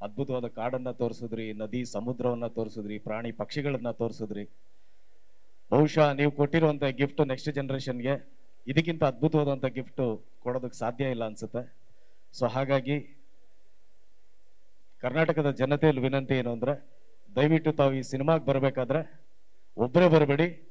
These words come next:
ತಮ್ಮ ಮಕ್ಕಳನ್ನ ಕರ್ಕೊಂಬನ್ನಿ. ನಿಮ್ ಮಕ್ಕಳಿಗೆ ಏನಾದ್ರೂ ಒಂದು ಅದ್ಭುತವಾದ gift ಕೊಡ್ಬೇಕು ಅಂತ ನಿಮ್ಮ ಮನ್ಸಲ್ಲಿದ್ರೆ ಈ ಒಂದು ಸಿನಿಮಾ ತೋರಿಸಿದ್ರೆ ಸಾಕು, ನೀವು ಅದ್ಭುತವಾದಂತ ಒಂದು gift ಕೊಟ್ಟಾಗೆ ಅನ್ಸುತ್ತೆ. Final ಆಗಿ ವಿಶ್ವ ಮಾನವನಾಗಿ ಅಪ್ಪು ಸರ್ ತೆರೆ ಮೇಲೆ ಮೆರೆದಿದ್ದಾರೆ.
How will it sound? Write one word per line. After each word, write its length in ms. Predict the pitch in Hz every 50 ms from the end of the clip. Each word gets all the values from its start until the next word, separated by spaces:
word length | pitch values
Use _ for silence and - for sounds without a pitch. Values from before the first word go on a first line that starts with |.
| - - - - - - - -
ತಮ್ಮ 180 | 139 135 131 120
ಮಕ್ಕಳನ್ನ 460 | 120 123 127 - - 208 202 190 175
ಕರ್ಕೊಂಬನ್ನಿ. 680 | - 147 143 135 135 135 127 120 117 113 104 98 - - - - 104
ನಿಮ್ 140 | 143 151
ಮಕ್ಕಳಿಗೆ 380 | 151 151 147 - 202 202 185 185
ಏನಾದ್ರೂ 300 | 180 180 175 170 170 165
ಒಂದು 160 | 165 156 143
ಅದ್ಭುತವಾದ 440 | 135 131 135 165 165 160 156 151 139 131
gift 420 | 117 - - 180 214 - - 254
ಕೊಡ್ಬೇಕು 500 | - 190 180 170 156 160 160 156 151 147
ಅಂತ 180 | 147 143 - 147
ನಿಮ್ಮ 240 | 139 131 123 123 123
ಮನ್ಸಲ್ಲಿದ್ರೆ 720 | 120 120 123 - 143 127 120 110 95 113 135 151 - - - - - - - - - - - -
ಈ 100 | 123 127
ಒಂದು 240 | 123 123 120 117 123
ಸಿನಿಮಾ 340 | 117 - 147 165 175 175 170
ತೋರಿಸಿದ್ರೆ 480 | - 151 147 135 120 139 135 127 123
ಸಾಕು, 460 | 120 - 120 113 - - 151 156 - - - - - - -
ನೀವು 140 | 113 120 120
ಅದ್ಭುತವಾದಂತ 720 | 117 107 - - - - 151 147 139 131 127 127 127 123
ಒಂದು 180 | 120 120 107 107
gift 320 | - 131 143 143 - -
ಕೊಟ್ಟಾಗೆ 500 | - - 117 113 - - 139 135 123 127
ಅನ್ಸುತ್ತೆ. 460 | 120 117 113 117 113 - 123 123 - - - - - - - - - - - - - -
Final 280 | - 139 147 143 139 139
ಆಗಿ 580 | 135 127 123 139 139 139 131 117 - - - - - - - - 101 110 113
ವಿಶ್ವ 340 | 139 165 156 - 165 170 156
ಮಾನವನಾಗಿ 880 | 139 135 131 147 156 156 147 147 143 139 127 120 123 139 143 139 - - - - - - - - - - - - 110
ಅಪ್ಪು 160 | 110 - 139
ಸರ್ 220 | 127 135 127 123
ತೆರೆ 200 | - 120 117 127
ಮೇಲೆ 200 | 120 120 120 113
ಮೆರೆದಿದ್ದಾರೆ. 760 | 107 104 113 120 127 135 147 131 123 113 117 120 - - -